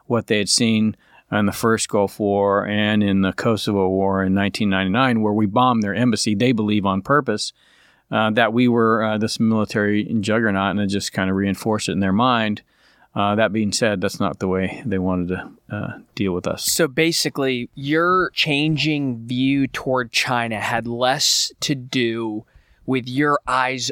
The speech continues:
Speaker 2: opening up to what was already happening in oh four, more like they just changed the way they interacted with the rest of the world and specifically the United States. It was more change on their end as opposed to s-, a film being lifted from your eyes.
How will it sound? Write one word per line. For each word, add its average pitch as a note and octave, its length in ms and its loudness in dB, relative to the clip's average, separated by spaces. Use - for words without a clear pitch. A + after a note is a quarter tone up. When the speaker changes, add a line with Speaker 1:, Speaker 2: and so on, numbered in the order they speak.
Speaker 2:
opening A#2+ 540 -2
up A2+ 280 -2
to - 120 -4
what C3 160 0
was B2+ 160 -2
already B2+ 220 2
happening B2+ 480 -2
in C#3 80 0
oh C#3 100 0
four, D3 240 0
more C3+ 220 0
like A#2 280 -2
they D#3 200 0
just C3+ 320 -4
changed B2+ 480 0
the A#2+ 80 0
way A#2 400 -2
they C3+ 140 2
interacted A2+ 540 0
with A2 120 -4
the A2+ 80 -2
rest G#2+ 280 -2
of - 20 -12
the A2 80 -4
world A#2 400 0
and G2+ 100 -10
specifically A2+ 640 -2
the A2+ 100 -6
United G#2 380 -4
States. A2+ 380 -4
It - 20 0
was B2+ 120 0
more E3+ 240 2
change D3 360 -2
on A#2 200 0
their B2+ 260 2
end A2 140 -4
as A2 80 -8
opposed A2+ 400 -4
to G#2+ 240 0
s-, - 320 -6
a A#2 180 0
film C#3+ 460 -2
being A#2+ 240 0
lifted B2 480 -4
from A#2 180 0
your G#2 200 0
eyes. F2+ 500 -4